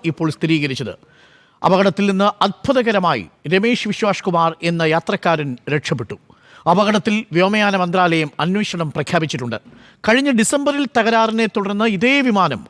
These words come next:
അടിയന്തര ലാൻഡിംഗ് നടത്തിയിരുന്നുവെന്നാണ് ലഭിക്കുന്ന വിവരം. വിമാനങ്ങളുടെ നിലവാരത്തെക്കുറിച്ച് എയർ ഇന്ത്യയോട്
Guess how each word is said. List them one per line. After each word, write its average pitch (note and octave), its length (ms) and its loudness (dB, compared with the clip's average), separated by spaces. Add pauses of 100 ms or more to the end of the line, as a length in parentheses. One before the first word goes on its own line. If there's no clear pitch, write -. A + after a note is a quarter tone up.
അടിയന്തര A3+ 440 2
ലാൻഡിംഗ് G3 460 0
നടത്തിയിരുന്നുവെന്നാണ് F#3 800 0
ലഭിക്കുന്ന D3+ 360 -4
വിവരം. C3+ 260 -4 (420)
വിമാനങ്ങളുടെ F#3+ 640 2
നിലവാരത്തെക്കുറിച്ച് F#3+ 840 0
എയർ A#3 440 0
ഇന്ത്യയോട് F3+ 380 0